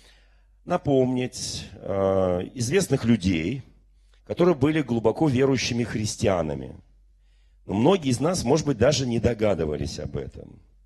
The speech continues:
но зная их хорошо. Например, в этом году мы празднуем сто двадцатипятилетие рождения Джона Толкина. Это автор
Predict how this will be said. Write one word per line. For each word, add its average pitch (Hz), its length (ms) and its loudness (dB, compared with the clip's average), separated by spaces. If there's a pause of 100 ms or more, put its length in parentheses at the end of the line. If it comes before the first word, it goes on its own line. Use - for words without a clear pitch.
(440)
но 101 120 -2
зная 135 360 2
их 110 240 -4
хорошо. 101 720 -4 (1000)
Например, 143 580 4
в 87 80 0
этом 190 240 2
году 175 260 2
мы 165 100 0
празднуем 143 580 0
сто 139 260 0
двадцатипятилетие 131 1300 -4 (400)
рождения 123 580 0
Джона 131 400 2
Толкина. 90 800 0 (1000)
Это 131 280 0
автор 151 540 2